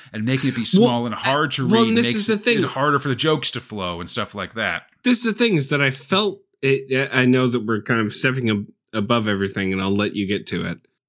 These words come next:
Speaker 2: The art, I felt like, was completely compelling. I
Speaker 1: Mm-hmm.
Speaker 2: liked the art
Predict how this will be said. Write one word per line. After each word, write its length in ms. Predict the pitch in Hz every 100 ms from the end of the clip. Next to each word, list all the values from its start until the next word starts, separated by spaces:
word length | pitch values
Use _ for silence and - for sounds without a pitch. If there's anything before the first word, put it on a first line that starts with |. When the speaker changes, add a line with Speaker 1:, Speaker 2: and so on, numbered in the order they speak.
| _
Speaker 2:
The 320 | 139 147 147 -
art, 380 | 160 220 226 - _ -
I 200 | 127 120
felt 460 | - 135 123 120
like, 320 | 120 117 117 - -
was 760 | 113 123 117 110 - - - _ _ _ -
completely 880 | - 131 - - - 208 240 143 123
compelling. 720 | 131 104 110 101 - 85 - _ _ _
I 140 | - 392
Speaker 1:
Mm-hmm. 160 | 339
Speaker 2:
liked 440 | - 392 - 202 -
the 180 | 131 135
art 360 | 127 107 87